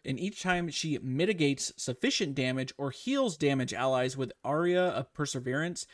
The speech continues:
stacking up to a hundred and twenty times. At maximum stacks, she reduces the current cooldown of Crescendo by one and a half seconds each time. So every time you hit a champion with a Q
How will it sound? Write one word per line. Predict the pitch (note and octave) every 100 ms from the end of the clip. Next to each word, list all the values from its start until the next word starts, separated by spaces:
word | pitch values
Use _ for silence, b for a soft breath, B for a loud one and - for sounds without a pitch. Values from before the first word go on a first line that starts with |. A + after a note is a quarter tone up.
| b b
stacking | - G#3 A3 G#3
up | G3+ F#3+
to | F3
a | C#3+
hundred | - F3+ F3+
and | E3
twenty | D#3 D3+
times. | C3+ B2+ G#2+ B2+
At | - A#2+
maximum | C#3 G#3+ A3+ - F3+
stacks, | D#3+ D#3 D#3 - B B B
she | - C#3+
reduces | C3 B2+ A3 G3+ G3+
the | E3
current | - F3+ F#3+ -
cooldown | E3 D#3 D3+ D3+ -
of | B2 F3+ -
Crescendo | C3+ B2+ - G#3+ G3 C#3 C3+ B B -
by | B2+
one | B2+ B2+ D#3+
and | G3+
a | F#3+
half | E3+ D#3
seconds | - C#3 B2+ -
each | A2+ -
time. | - A#2 E2
So | - G#2+
every | C#3
time | C#3 C#3 B2+
you | A#2+
hit | B2+ G#2+ _ _ _ _
a | A2
champion | - C3 B2+ B2+
with | A2
a |
Q | - G3 B3 B3+